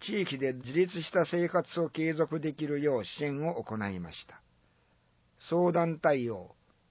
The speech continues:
六千三百八十二件。青年後見、虐待、困難事例などの対応、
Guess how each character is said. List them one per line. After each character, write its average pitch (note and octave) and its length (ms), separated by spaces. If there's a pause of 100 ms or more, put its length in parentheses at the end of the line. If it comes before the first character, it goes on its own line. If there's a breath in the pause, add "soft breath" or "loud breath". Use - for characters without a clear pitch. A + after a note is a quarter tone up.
(320)
六 C#3 320
千 F3+ 240
三 D3+ 320
百 A2+ 300
八 B2+ 340
十 C#3 260
二 D3+ 220
件。 G2 200 (1080)
青 E3+ 200
年 E3 240
後 C#3+ 300
見、 A#2 280 (520)
虐 B2+ 200 (200)
待、 E3+ 280 (480)
困 F3+ 260
難 F3 240
事 D#3+ 160
例 C#3+ 300
な D#3 180
ど D#3+ 120
の A#2 160
対 C3 360
応、 A#2 300